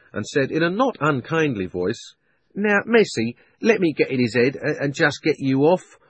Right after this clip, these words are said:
You're a lady, and you don't want all these roughs going for you, do you? You want to go home, have a nice cup of tea and a lay down, quiet like. Then you'll feel ever so much better. At the same time, he stretched out his hand toward the horse's head with the words,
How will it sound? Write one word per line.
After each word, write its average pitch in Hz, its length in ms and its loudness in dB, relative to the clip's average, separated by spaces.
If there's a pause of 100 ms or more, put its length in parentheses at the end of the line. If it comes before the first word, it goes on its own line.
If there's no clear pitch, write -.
(180)
You're 226 260 6
a 226 40 4
lady, 220 480 2 (240)
and 180 140 0
you 208 80 -2
don't 180 200 6
want 127 160 2
all 123 120 0
these 120 200 0
roughs 147 240 2
going 175 280 4
for 202 240 0
you, 226 120 0
do 240 180 4
you? 123 220 0 (240)
You 226 120 0
want 226 140 8
to 196 60 2
go 202 220 0
home, 226 220 4
have 180 160 4
a 185 60 2
nice 196 300 0
cup 208 240 2
of 196 100 -2
tea 233 240 0
and 196 80 2
a 185 40 2
lay 220 280 2
down, 123 300 0
quiet 202 500 2
like. 95 280 -2 (260)
Then 214 140 2
you'll 208 140 2
feel 208 300 4
ever 233 180 4
so 160 240 -2
much 123 280 -4
better. 135 380 -2 (460)
At - 80 -8
the 120 60 -6
same 180 280 0
time, 92 280 -6
he 101 80 -10
stretched 147 400 -2
out 110 120 0
his 104 160 -8
hand 107 240 -2
toward 104 280 -8
the 98 80 -6
horse's 131 420 -4
head 87 260 -8 (240)
with 92 140 -6
the 95 80 -6
words, 92 380 -6